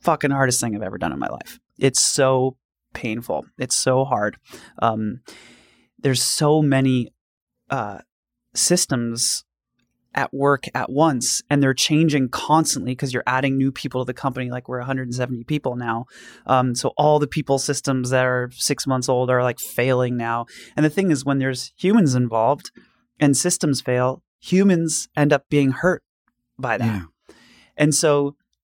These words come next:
Speaker 1: you're scaling a company, and the people inside the company are dealing with the negative repercussions of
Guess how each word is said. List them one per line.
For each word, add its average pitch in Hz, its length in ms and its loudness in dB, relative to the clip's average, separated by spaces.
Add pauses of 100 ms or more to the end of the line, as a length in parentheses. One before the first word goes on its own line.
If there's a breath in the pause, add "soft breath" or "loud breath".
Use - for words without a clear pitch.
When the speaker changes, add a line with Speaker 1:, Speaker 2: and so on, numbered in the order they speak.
(220)
Speaker 1:
you're 147 100 2
scaling 175 440 4
a - 20 -4
company, 139 560 0 (480)
and 147 260 4
the 135 140 -4
people 170 360 0
inside 151 300 2
the 135 80 0
company 139 540 0 (320)
are 143 200 4
dealing 143 400 2
with 135 120 -2
the 139 100 0
negative 135 380 2
repercussions 131 800 -2 (100)
of 123 380 0